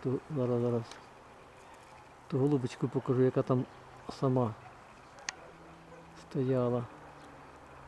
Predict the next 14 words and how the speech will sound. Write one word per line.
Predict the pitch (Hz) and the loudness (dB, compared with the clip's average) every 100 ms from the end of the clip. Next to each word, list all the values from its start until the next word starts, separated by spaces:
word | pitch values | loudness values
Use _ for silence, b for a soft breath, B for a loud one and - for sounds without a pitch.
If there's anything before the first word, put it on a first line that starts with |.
| - - - - - 762 - - - - - - - - - - - - - | -18 -18 -18 -18 -18 -18 -18 -20 -20 -20 -20 -18 -18 -20 -20 -20 -18 -18 -8
Ось | 147 - | -8 -2
вона | 151 | -2
тут | 135 160 | -2 -2
є. | 160 151 110 - - - - - - - - - - - - - - - - - - - - - | 0 0 0 -8 -16 -18 -18 -18 -18 -18 -18 -18 -16 -16 -16 -16 -16 -10 -10 -10 -16 -14 -14 -6
Одна | 127 120 | -4 0
всередині. | 120 - 135 131 123 123 120 117 113 - - - - - - | 0 0 0 2 2 2 2 2 0 -6 -14 -16 -16 -16 -6
Я | 120 | -4
б | |
просто. | 120 113 - 175 156 - - - - - - - - - - - - - - | -2 -6 -6 -6 -6 -8 -14 -16 -18 -18 -18 -18 -18 -18 -18 -20 -18 -18 -2
Зараз | 139 131 | 2 4
я | |
без | 120 135 | 4 2
камер | - 131 117 | 6 6 6
гляну. | 120 120 113 | 4 2 2